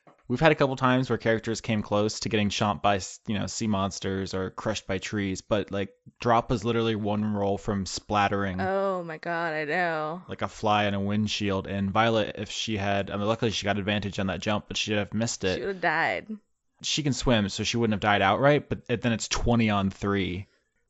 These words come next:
Speaker 2: I can't, I know, I was, I was like, "Why? No, no stabbing, please, no," and then stabbing.
Speaker 1: <laughs>
Speaker 2: So much stabbing.
Speaker 1: I mean, r-, really what saved you guys, at least in the way you approached it, was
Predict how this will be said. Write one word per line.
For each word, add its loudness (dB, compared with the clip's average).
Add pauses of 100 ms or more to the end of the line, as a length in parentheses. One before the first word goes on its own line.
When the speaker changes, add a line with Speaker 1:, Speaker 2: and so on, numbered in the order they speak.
(120)
Speaker 2:
I 10
can't, 6
I 8
know, 6
I 8
was, 2
I 4
was 6
like, -4
"Why? 2
No, -2
no -2
stabbing, -2
please, -10
no," 2
and -6
then -6
stabbing. 4
Speaker 1:
<laughs> -20 (320)
Speaker 2:
So -4
much -4
stabbing. -8 (540)
Speaker 1:
I 8
mean, 8
r-, 6
really 12
what 10
saved 8
you 4
guys, 8
at -2
least 0 (120)
in 2
the 2
way 2
you 2
approached 2
it, 2
was 2